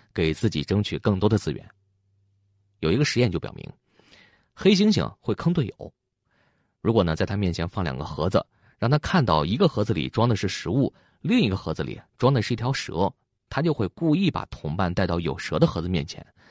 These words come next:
等到自己的同伴被吓跑了之后，他就可以独自享用一整盒的食物了。另外呢，黑猩猩还会对自己的同类进行屠杀。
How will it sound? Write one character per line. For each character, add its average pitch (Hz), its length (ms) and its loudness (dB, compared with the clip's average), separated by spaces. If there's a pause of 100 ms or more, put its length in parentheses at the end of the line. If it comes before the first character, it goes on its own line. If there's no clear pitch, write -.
(180)
等 113 160 2
到 156 140 6
自 156 180 4
己 107 120 0
的 87 80 4
同 - 200 -6
伴 131 140 2
被 131 120 0
吓 160 220 4
跑 - 180 -6
了 76 140 -6
之 110 120 0
后， 107 220 2 (240)
他 95 120 -4
就 95 100 0
可 - 140 -6
以 76 120 0
独 92 220 -2
自 117 160 2
享 - 260 -4
用 87 160 0 (160)
一 151 140 2
整 80 180 -2
盒 78 200 0
的 131 80 4
食 - 120 -4
物 - 140 -8
了。 - 140 -18 (800)
另 87 120 0
外 80 80 0
呢， 67 140 -6 (420)
黑 139 220 4
猩 131 180 4
猩 98 140 2
还 85 180 -4
会 107 140 0
对 95 140 4
自 110 180 0
己 85 100 -4
的 78 120 -4
同 87 280 -4
类 107 140 2 (140)
进 120 160 2
行 90 120 0
屠 - 180 -8
杀。 113 240 -6